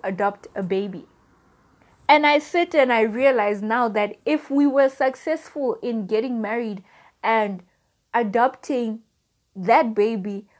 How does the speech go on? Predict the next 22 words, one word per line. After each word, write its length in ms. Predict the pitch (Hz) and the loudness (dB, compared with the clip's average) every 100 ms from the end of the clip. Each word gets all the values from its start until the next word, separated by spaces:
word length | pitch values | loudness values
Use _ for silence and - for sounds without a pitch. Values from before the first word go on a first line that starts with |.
| _ - | _ -6
we 240 | 226 330 | 2 2
would 180 | 302 294 | 2 2
have 260 | 302 226 | 2 0
been 300 | 196 226 196 - | -4 -4 -6 -14
ruining 1080 | - 185 202 269 269 285 247 240 226 208 185 - _ _ _ _ _ | -10 -6 -2 -2 0 0 0 -2 -2 -4 -8 -14 _ _ _ _ _
that 380 | 202 208 240 247 | -4 0 0 -2
kid's 480 | - 269 240 196 - _ _ | -8 -4 -4 -6 -12 _ _
life 680 | 185 185 190 202 202 196 - _ _ - | -14 -4 -2 -2 -4 -10 -20 _ _ -6
in 200 | 233 226 | -4 -2
the 140 | 196 | -4
spirit. 760 | 196 - - 254 247 196 180 - _ _ _ _ _ _ _ _ _ _ _ _ _ _ 214 | -6 -16 -6 -2 0 -2 -4 -18 _ _ _ _ _ _ _ _ _ _ _ _ _ _ -4
Because 440 | 247 - 302 247 | -4 0 -2 -2
we 240 | 247 269 | -2 -4
come 340 | 240 - 302 311 | -4 -2 -2 -2
in 300 | - 269 254 | -4 -2 -2
with 160 | 233 226 | -4 -6
so 300 | - 294 285 | -6 -4 -2
much 240 | 254 247 | -4 -6
sexual 500 | - 262 254 - 254 | -6 -4 -4 -4 -6
immorality, 960 | - 233 214 208 220 254 254 220 226 | -4 -6 -4 -2 -2 -2 -6 -10 -12
so 280 | 208 - 285 | -12 -4 -2
much, 380 | 269 254 240 - | -2 -4 -4 -8